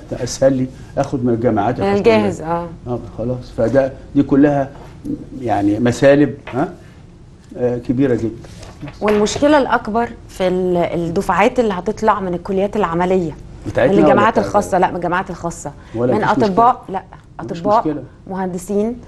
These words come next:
Speaker 2: بيدخلوا، يعني المفروض إن الكليات دي في الجامعات الحكومية بتاخد من المجاميع ال-، ال-، الكبيرة من الطلبة
Speaker 1: مم.
Speaker 2: المتفوقين. دلوقتي بالفلوس بيقدروا يدخلوا الجامعات ال-، الخاصة وياخدوا
Speaker 1: مم.
Speaker 2: نفس الشهادات دي.
Speaker 1: ياخدوا نفس الشهادات. في حاجة اسمها دمغ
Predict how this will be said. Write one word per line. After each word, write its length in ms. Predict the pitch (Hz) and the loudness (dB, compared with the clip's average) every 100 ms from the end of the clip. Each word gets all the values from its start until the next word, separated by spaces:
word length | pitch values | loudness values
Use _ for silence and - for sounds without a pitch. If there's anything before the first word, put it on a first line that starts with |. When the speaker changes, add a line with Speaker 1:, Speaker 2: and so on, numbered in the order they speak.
| - - | -20 -8
Speaker 2:
بيدخلوا، 500 | 190 180 208 190 175 | -8 -4 0 0 0
يعني 280 | 156 156 151 | -2 -4 -4
المفروض 320 | 156 170 214 | -6 -2 0
إن 120 | 202 | 2
الكليات 480 | 180 165 196 180 190 | 2 -2 0 2 2
دي 240 | 190 214 226 - - | 2 -4 -4 -12 -10
في 60 | - | -6
الجامعات 560 | 160 175 170 165 208 208 | -2 0 2 2 0 -4
الحكومية 520 | 170 175 190 208 233 | -6 -6 0 2 2
بتاخد 500 | 233 220 220 240 190 | 2 -2 0 -2 0
من 260 | 208 233 | 0 0
المجاميع 560 | 185 196 196 208 220 202 | 0 0 2 2 2 2
ال-، 160 | 185 165 | 0 -2
ال-، 220 | 165 143 | -2 -4
الكبيرة 540 | 175 196 196 226 208 | -4 -4 0 4 4
من 140 | 190 180 | 4 0
الطلبة 360 | 175 202 196 | 0 2 4
Speaker 1:
مم. 60 | 185 | 4
Speaker 2:
المتفوقين. 640 | 185 180 185 175 175 226 214 - - - | 2 0 0 0 0 -2 -2 -12 -10 2
دلوقتي 260 | 233 247 | 2 4
بالفلوس 600 | 233 202 220 247 240 - - - - - - - | 0 0 0 0 -2 -14 -20 -20 -20 -20 -20 -2
بيقدروا 280 | 185 202 214 | 2 4 2
يدخلوا 360 | 202 226 220 | 0 2 4
الجامعات 520 | 170 190 180 175 202 202 | 2 2 2 2 0 0
ال-، 220 | 170 - | -2 -4
الخاصة 380 | 175 180 180 202 | -2 -4 0 2
وياخدوا 280 | 240 226 226 | 4 2 2
Speaker 1:
مم. 60 | |
Speaker 2:
نفس 200 | 240 - | 0 0
الشهادات 480 | 202 190 202 196 202 | -4 -2 -2 0 0
دي. 160 | 170 175 - - - - - - - | -2 -8 -12 -20 -20 -20 -20 -20 -12
Speaker 1:
ياخدوا 240 | 160 - | -6 0
نفس 200 | 135 147 | 0 0
الشهادات. 440 | 127 - 104 135 139 | -4 -2 0 2 0
في 80 | 131 | -4
حاجة 200 | 147 113 | -2 -2
اسمها 400 | - 127 123 107 - - - - - - | 0 0 0 -4 -10 -18 -18 -20 -14 -2
دمغ 300 | 127 175 | 4 6